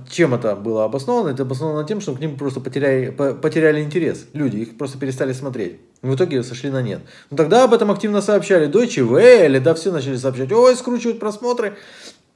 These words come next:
Эти люди начали пытаться натягивать данную ситуацию на то, что озвучил я.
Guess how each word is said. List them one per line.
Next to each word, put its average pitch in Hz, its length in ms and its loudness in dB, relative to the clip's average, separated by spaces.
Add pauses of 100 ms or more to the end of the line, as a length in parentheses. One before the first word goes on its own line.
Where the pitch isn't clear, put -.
(340)
Эти 165 200 -2
люди 196 240 0
начали 175 320 -2
пытаться 139 400 -2
натягивать 113 540 -2
данную 101 480 -6 (400)
ситуацию 180 760 -2 (160)
на 220 200 -2
то, 185 120 -2
что 151 180 -4
озвучил 127 380 -4
я. 95 300 -8